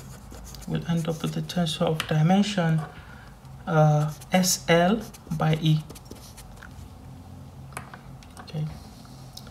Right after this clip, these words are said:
Furthermore, PyTorch also creates some more weights for the final output and bias.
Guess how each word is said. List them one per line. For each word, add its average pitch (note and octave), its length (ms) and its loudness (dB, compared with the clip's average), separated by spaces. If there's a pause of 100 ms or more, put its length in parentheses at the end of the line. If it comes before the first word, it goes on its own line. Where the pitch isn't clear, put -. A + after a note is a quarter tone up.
(500)
Furthermore, G#3 760 4 (500)
PyTorch G#3+ 540 4
also F#3 320 2
creates E3 460 0
some D#3 580 4 (120)
more E3 280 8
weights D#3+ 460 4 (580)
for - 160 2
the D#3+ 80 4
final E3+ 420 4
output E3+ 600 -2 (1080)
and D3+ 240 4
bias. C#3+ 540 0